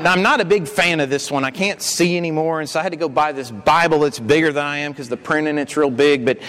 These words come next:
at home, I've got this stack of Bibles, and you probably do too.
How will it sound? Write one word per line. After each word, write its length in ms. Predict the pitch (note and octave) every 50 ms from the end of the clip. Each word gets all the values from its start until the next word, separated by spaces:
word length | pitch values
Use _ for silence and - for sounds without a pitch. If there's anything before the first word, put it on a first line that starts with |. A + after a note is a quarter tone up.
| - - -
at 120 | D3+ D#3
home, 200 | E3+ G#3+ A3 F#3+
I've 120 | E3+ D#3
got 140 | D#3+ D#3+ D#3
this 120 | - D3 -
stack 580 | - - - - - - F#3+ G3 G3 F#3 F#3
of 160 | F3 D3 C3
Bibles, 680 | A#2+ C#3+ C#3 C#3+ D3+ D#3 D3+ D#3+ E3 D#3+ D3+ - - - - - - - - - - - - - - - - E4+ E4 E4 - - - - - - - - - - - - - - - -
and 100 | C3 C#3+
you 100 | D3 E3+
probably 500 | E3 - D#3 D3+ D3+ D#3 C#3+ C#3 C#3 C3+
do 180 | B2+ C3+ C3+ A#2+
too. 360 | - D3 B2+ A#2+ C3 C#3